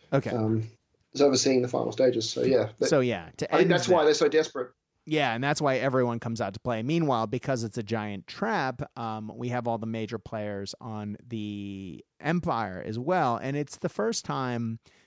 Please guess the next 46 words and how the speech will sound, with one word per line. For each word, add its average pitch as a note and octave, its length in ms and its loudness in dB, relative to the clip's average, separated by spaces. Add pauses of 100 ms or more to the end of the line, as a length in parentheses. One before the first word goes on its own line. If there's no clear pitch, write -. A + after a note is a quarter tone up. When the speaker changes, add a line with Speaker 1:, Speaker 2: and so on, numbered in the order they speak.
(120)
Speaker 1:
that A#2 260 -2
some A#2+ 600 -2
major, C3 400 0
what A#2+ 240 0
we B2+ 200 -2
now A2+ 280 -2
know G#2+ 240 -2
as G2+ 120 -4
canon A#2 420 -6
Imperial D3+ 500 0
units, G2 480 -6 (420)
uh, A2 120 -4
makes C3 320 -2
an B2+ 80 -2
appearance. A2+ 520 -4
I - 80 -10
mean, B2 280 -2
we C3+ 160 -2
have D#3 440 -4
seen C#3 520 -2
A B2 140 -4
T A2+ 220 -6
S G#2 160 -4
Ts G#2+ 280 -6
in G#2 80 -6
the G2+ 60 -6
Battle G2 300 -8
of G2 80 -8
Hoth, C#3 480 -2 (140)
uh, A2+ 140 -10 (160)
from A#2 180 -6
a F#2+ 40 -10
distance, G2+ 600 -6 (340)
but A#2 120 -2
we B2 180 -2
really C3 380 0
do A#2+ 220 0
get A2 240 -6
to G#2+ 100 -8
see A#2 260 -4
them G#2 400 -6 (160)
in A#2+ 220 -2 (100)
earnest C3 560 -4 (160)
in A2 360 -6
this A#2 200 -2
battle. F#2 480 -8